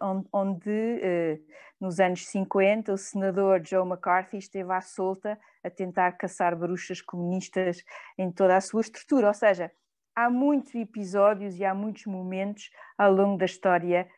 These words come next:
deste país e, portanto, nós também temos aqui,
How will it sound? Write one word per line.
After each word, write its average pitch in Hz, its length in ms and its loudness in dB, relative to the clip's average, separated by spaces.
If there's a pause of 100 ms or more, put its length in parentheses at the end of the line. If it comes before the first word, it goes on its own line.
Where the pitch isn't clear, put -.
(100)
deste 180 300 -2
país 196 640 0 (240)
e, 208 60 -2
portanto, - 540 2 (300)
nós 202 200 2
também 202 260 0
temos 196 300 0
aqui, 220 500 -2